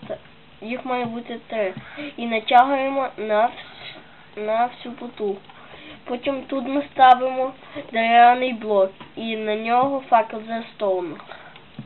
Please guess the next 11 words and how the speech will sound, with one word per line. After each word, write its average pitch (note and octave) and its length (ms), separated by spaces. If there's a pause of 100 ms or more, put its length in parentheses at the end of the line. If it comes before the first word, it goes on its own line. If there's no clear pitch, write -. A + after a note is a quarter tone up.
(840)
Він A#3 140
має B3+ 340
загаснути. A#3+ 640
Якщо G#3+ 320
він B3 200
не B3 100
загасне, B3 640
значить A#3 340
ви A3+ 100
щось A#3 260
недобре G#3 480